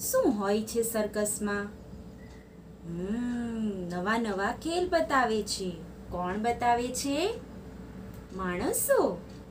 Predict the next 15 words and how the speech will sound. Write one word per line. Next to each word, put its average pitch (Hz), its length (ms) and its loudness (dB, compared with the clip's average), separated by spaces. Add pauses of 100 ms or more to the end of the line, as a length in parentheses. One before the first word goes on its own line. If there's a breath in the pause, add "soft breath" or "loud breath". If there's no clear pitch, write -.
(180)
હા. 226 720 0 (840)
ફક્ત 330 280 2 (140)
માણસો 202 540 0
જ 453 120 -2
હોય 359 240 2
છે? 339 160 0 (1120)
નહીં. 214 960 0 (640)
ઘણા 190 400 0
બધા 359 340 10
પ્રાણીઓ 320 460 4 (100)
પણ 302 280 4
હોય 269 200 4 (120)
છે 226 180 2 (560)
કે 202 100 0 (160)
જે 196 220 2